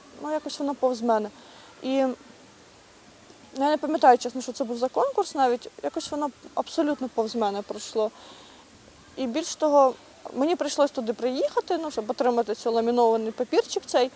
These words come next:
Я не знаю, ті люди, яких я побачила там, ну, тобто я подавала якийсь текст такий складний, він був якийсь абсолютно потік свідомості, такий на тисячу слів. І те, як вони відреагували,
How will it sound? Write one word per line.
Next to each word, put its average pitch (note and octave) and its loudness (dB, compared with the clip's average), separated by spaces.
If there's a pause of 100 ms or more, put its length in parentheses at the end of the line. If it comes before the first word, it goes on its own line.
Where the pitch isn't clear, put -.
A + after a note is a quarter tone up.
(1400)
Я C#4 -2
не C#4 -2
знаю, B3 2 (100)
ті E4+ 2
люди, F#4 2
яких F4 0
я F#4+ 6
побачила E4 4
там, C4 4 (1900)
ну, D#4+ 0
тобто F#4 0
я F4 6
подавала F4 6
якийсь E4 0
текст - 2
такий D#4+ -2
складний, E4+ 0
він D4+ -2 (340)
був C#4+ -4
якийсь - -4
абсолютно D#4+ -2
потік D4+ -2
свідомості, F4 0
такий C4 -4
на B3+ 0
тисячу C4+ -6
слів. B3 -4 (600)
І C#4 4 (1200)
те, E4+ 10
як F4 6
вони D#4+ 2
відреагували, C#4+ 4